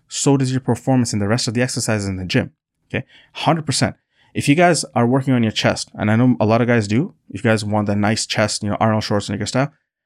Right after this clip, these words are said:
it won't look that great if you're hunched forward. You really do have to work on your mid back to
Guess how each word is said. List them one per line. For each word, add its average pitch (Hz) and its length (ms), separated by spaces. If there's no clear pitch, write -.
it 123 100
won't 151 240
look 147 160
that 113 220
great 135 160
if 104 100
you're 104 80
hunched - 320
forward. 117 460
You 104 160
really 117 260
do 135 200
have 131 180
to 113 80
work 117 180
on 107 80
your 107 120
mid 113 300
back 110 340
to - 100